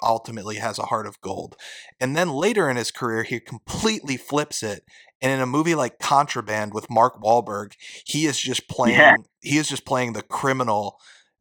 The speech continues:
Speaker 1: like, at fifteen, just the,
Speaker 2: <laughs>
Speaker 1: the greased back hair, the goatee, the tattoos, like, all of it. I, I, I love Giovanni Ribisi. I'm, I'm a huge fan.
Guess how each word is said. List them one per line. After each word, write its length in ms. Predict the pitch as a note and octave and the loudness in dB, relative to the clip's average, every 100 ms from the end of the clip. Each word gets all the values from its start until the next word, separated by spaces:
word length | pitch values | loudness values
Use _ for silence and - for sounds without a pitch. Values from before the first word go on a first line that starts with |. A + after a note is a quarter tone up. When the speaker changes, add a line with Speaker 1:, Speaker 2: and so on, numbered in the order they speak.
| _ | _
Speaker 1:
like, 300 | G#2+ G2+ - _ _ _ A#2 B2+ | -2 -2 -2 _ _ _ -20 -2
at 380 | B2+ B2+ A2+ - | 4 4 2 -4
fifteen, 1000 | - E3+ F3 - - D3 C3+ A#2+ G#2+ G2+ _ _ - | -8 -2 -2 -2 -8 -4 -2 -4 -6 -8 _ _ -2
just 380 | B2+ A#2 - - - | 0 0 -4 -12 -8
the, 500 | G#2+ A2 A2 A3+ A3 | -2 2 4 4 2
Speaker 2:
<laughs> 60 | - | -2
Speaker 1:
the 140 | B2+ - | 2 2
greased 380 | - D3+ - - | 4 6 6 2
back 300 | - C#3+ B2 | 4 6 4
hair, 560 | - F3 F3 E3 D#3 C#3+ | -2 0 4 4 4 2
the 140 | A#2 A2+ | -2 -4
goatee, 960 | - C3+ B2 - F#3+ F3+ D3+ C#3 C3 - - - | 0 2 0 -4 -2 0 2 0 -2 -8 -14 -6
the 100 | A#2 | -2
tattoos, 840 | - B2 - - E3 D#3 C3+ - | 2 0 0 0 2 2 0 0
like, 220 | A2 - - | 0 -2 2
all 260 | C3 D3+ C#3+ | 6 6 4
of 100 | A2 | 0
it. 120 | G#2+ | 0
I, 180 | B2 D3 A2+ | 2 2 4
I, 260 | C#3+ E3 - | 4 2 2
I 140 | B2+ D3 | 2 4
love 400 | C3 A2+ A2 G2 | 2 2 2 2
Giovanni 480 | A2 G2+ G2+ G2+ G2+ | -6 -4 -2 -4 -6
Ribisi. 480 | G2 F#2+ F#2+ G#2 G#2 | -12 -8 -6 -2 0
I'm, 240 | A2+ A2 - | -2 -4 -2
I'm 160 | A#2+ A#2+ | 0 0
a 40 | |
huge 420 | - - A#2+ G2+ | -6 -6 -4 -4
fan. 320 | - G2 - | -8 -10 -12